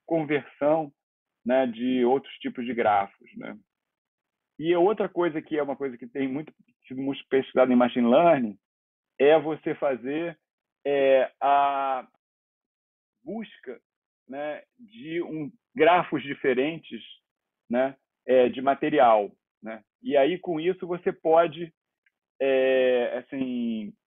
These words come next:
poder modificar o grafo em si, otimizando, fazendo, né, esse tipo de, ter uma arquitetura que permite você explorar, é, grafos diferentes, né? É, bem, então agora eu passo pra esse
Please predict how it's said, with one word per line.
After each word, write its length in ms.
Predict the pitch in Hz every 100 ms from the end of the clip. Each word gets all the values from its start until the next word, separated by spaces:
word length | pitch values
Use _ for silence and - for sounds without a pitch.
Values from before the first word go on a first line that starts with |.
| _ _
poder 240 | 143 123
modificar 560 | 151 151 - - - 156
o 80 | 156
grafo 360 | 127 135 - 135
em 60 | 120 -
si, 180 | 143
otimizando, 880 | 160 - 165 165 131 127 156 165 120 - _ _ _ _
fazendo, 840 | 120 107 123 131 135 131 123 104 -
né, 360 | 113 117 117
esse 120 | 110 -
tipo 240 | - -
de, 380 | 117 113 110 104 _ _ -
ter 80 | 123
uma 120 | 117
arquitetura 480 | - - 123 135 127
que 80 |
permite 480 | - 127 113 123 123
você 260 | 123 117 131
explorar, 640 | - - 131 117 123 127 _ _ _ _ -
é, 140 | 117
grafos 420 | 110 113 120 123 117
diferentes, 560 | 120 123 113 - _ _ -
né? 200 | 104 214 _ _ _
É, 280 | - - 107 - _ _ _ _ -
bem, 320 | 131 98 - _ _ _ _ _ _ 123
então 180 | 151
agora 240 | 185 185 208
eu 40 |
passo 340 | 202 170 156 -
pra 260 | 143 143 135
esse 200 | -